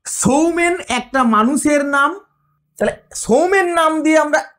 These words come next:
একজন ব্যক্তির নাম, এটা ওই জন্য এটি প্রপার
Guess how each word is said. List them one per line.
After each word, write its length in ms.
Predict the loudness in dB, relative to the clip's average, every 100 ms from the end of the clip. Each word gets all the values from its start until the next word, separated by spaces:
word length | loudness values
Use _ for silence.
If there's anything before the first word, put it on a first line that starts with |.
| -2 -2
একজন 360 | 0 0 0 2
ব্যক্তির 380 | 0 0 -2 0
নাম, 180 | 2 0 0
এটা 180 | -2 -4 -6 _ _ _
ওই 120 | -2
জন্য 240 | 0 0 0 -2
এটি 220 | -4 -4 -4 -2
প্রপার 460 | 0 0 2 2